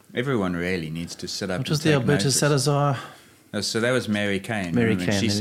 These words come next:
Speaker 2: you
Speaker 1: said
Speaker 2: go.
Speaker 1: they were
Speaker 2: Yeah.
Speaker 1: so obsessed about weight loss
Speaker 2: Yeah.
Speaker 1: that she found herself walking for an hour a day extra,
Speaker 2: Mm.
Speaker 1: over and above the hundred K plus a week of running,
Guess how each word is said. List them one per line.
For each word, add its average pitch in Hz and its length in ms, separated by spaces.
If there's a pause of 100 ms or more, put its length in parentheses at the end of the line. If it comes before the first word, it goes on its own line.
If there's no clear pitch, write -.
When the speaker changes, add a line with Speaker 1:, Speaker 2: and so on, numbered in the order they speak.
Speaker 2:
you 101 40
Speaker 1:
said 95 120
Speaker 2:
go. - 40 (340)
Speaker 1:
they 101 80
were 101 60
Speaker 2:
Yeah. - 60
Speaker 1:
so 147 320
obsessed 113 400
about 98 240
weight 92 320
loss 76 180
Speaker 2:
Yeah. 95 120
Speaker 1:
that 95 120
she 104 160
found 110 340
herself 98 480
walking 95 460
for 92 160
an 90 140
hour 98 280
a 92 60
day 90 260
extra, 85 500 (220)
Speaker 2:
Mm. 92 220
Speaker 1:
over 143 200
and 135 100
above 120 380
the 101 240 (300)
hundred 110 380
K 101 240
plus 101 360
a 90 80
week 95 280
of 85 120
running, 95 360